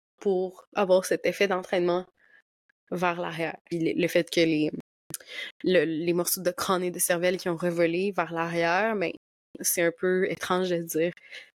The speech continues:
que ce serait venu, le, la balle serait venue de l'arrière pour se propulser vers l'arrière également. Fait que ça, c'était quelque chose qui chicotait vraiment les gens, puis qui en démordait pas. Fait que ça laissait sous-entendre qu'il y avait, pouvait avoir eu une conspiration.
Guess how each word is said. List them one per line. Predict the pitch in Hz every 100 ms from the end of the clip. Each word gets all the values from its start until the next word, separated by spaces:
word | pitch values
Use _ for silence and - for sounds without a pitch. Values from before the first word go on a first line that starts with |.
| _
que | 196
ce | 196
serait | 185 180
venu, | 185 190 190 - -
le, | 185 190
la | 190 185
balle | 190 208
serait | 185
venue | 175 190 190
de | 196
l'arrière | 190 180 175 190 202 196 _ _ -
pour | 196 -
se | 214
propulser | - - 196 185 _ 208 180 - 196 190
vers | 170 165 170 165 - - _ _
l'arrière | 170 170 185 185
également. | 170 170 185 202 - _ - - - -
Fait | 196
que | -
ça, | 254
c'était | 247
quelque | 190 -
chose | 220 226
qui | 214
chicotait | - 202 202 190 190
vraiment | 180 175
les | 170 165
gens, | 190 208 285 - - - - - - -
puis | 196
qui | 196
en | 180
démordait | 175 165 165 160
pas. | -
Fait | - 202
que | -
ça | 202
laissait | 196 190 240
sous-entendre | 240 226 190 214 262 285
qu'il | 202
y |
avait, | 196
pouvait | 196 208 214
avoir | 226 220
eu | 240 254
une | 220 226 240 240 -
conspiration. | 214 - 202 165 170 - 208 277